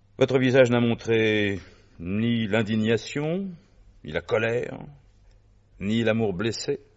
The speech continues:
ni l'orgueil meurtri. Ce que j'y ai lu, monsieur Bachelard, et je sais lire sur les visages, je suis un vieux joueur de poker,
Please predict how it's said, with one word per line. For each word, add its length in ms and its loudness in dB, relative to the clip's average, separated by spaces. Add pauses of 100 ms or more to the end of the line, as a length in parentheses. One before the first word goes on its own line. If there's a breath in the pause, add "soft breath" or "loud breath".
(800)
ni 460 -2
l'orgueil 460 0
meurtri. 520 -4 (2000 soft breath)
Ce 140 -14
que 220 -6
j'y 220 -6
ai 40 -4
lu, 260 -8 (100)
monsieur 240 -16
Bachelard, 500 -14 (1120 loud breath)
et 100 -8
je 100 -10
sais 180 -8
lire 260 -2
sur 120 -6
les 80 -6
visages, 520 -2 (120)
je 80 -20
suis 220 -14
un 100 -12
vieux 200 -14
joueur 180 -10
de 60 -16
poker, 380 -14